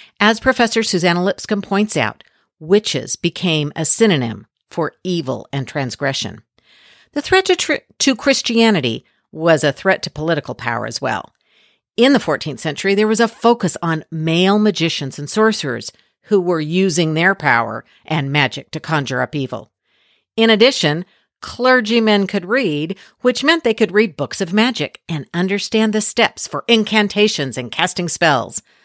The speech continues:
The possibility of magical threat to political power spread, raising concerns about members of the aristocracy as well as lowly possible magicians. Although men were in this way witches too,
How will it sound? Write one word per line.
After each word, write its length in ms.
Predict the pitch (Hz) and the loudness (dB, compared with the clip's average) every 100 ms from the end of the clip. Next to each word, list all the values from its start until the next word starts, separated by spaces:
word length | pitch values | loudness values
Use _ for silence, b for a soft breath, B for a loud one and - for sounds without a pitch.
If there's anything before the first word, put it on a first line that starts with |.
| b b b b | b b b b
The 140 | 170 170 | -2 -2
possibility 800 | - 302 - 330 311 320 311 | -4 -4 -2 -2 0 0 2
of 140 | 302 220 | 0 0
magical 480 | 208 220 240 - 240 | 0 0 -2 -4 -6
threat 380 | - 254 254 | 0 0 0
to 100 | - | -6
political 560 | 190 202 196 214 214 220 - - | -4 0 2 2 0 -4 -6 -16
power 480 | - 226 220 226 226 | -4 0 2 0 0
spread, 920 | - - - 196 202 165 123 113 b b b b - | 0 -2 -2 2 4 4 2 -2 b b b b -2
raising 320 | 202 214 220 | 2 4 4
concerns 480 | 196 208 180 139 117 | 2 0 0 -2 -2
about 240 | 127 135 | -2 -2
members 340 | 160 160 156 147 | 0 0 -2 -2
of 160 | - 147 | -2 0
the 180 | 165 - | 0 0
aristocracy 1080 | 156 143 143 - 226 262 - 131 - 110 117 b b b b | -4 -2 -2 0 2 2 0 0 0 -2 -4 b b b b
as 240 | 151 156 151 | -4 -2 0
well 320 | 151 135 131 | 2 2 0
as 180 | 147 139 | -4 -4
lowly 840 | 143 147 147 151 165 170 135 123 | -4 -2 0 4 6 4 2 -4
possible 440 | - 120 - 135 123 | -10 -10 -8 -8 -8
magicians. 640 | 117 123 110 117 107 - _ b b b b b b b b | -8 -8 -8 -10 -12 -16 _ b b b b b b b b
Although 320 | 294 339 330 302 | -2 0 2 4
men 320 | 269 262 220 | 4 2 2
were 260 | 220 269 | 2 4
in 140 | 233 202 | 4 2
this 180 | 208 - | 0 0
way 140 | 196 | 0
witches 420 | 190 190 180 175 | 0 -2 -4 -6
too, 400 | - 233 147 151 | 0 2 2 -2